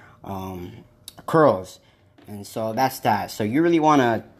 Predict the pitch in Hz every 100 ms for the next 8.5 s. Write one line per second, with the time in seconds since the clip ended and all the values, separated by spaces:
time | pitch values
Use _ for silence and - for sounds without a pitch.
0 | _ - 156 139 - 135 127 110 110 104
1 | 98 - 113 117 110 107 107 104 110 104
2 | 98 - - - - - - - - 101
3 | 95 90 87 - - - - 151 143 143
4 | 143 139 - - _ _ _ _ 117 117
5 | 113 107 110 101 101 98 98 90 90 -
6 | 110 101 101 92 92 87 92 85 82 -
7 | 90 92 107 101 113 110 107 - 104 -
8 | 143 127 - 92 92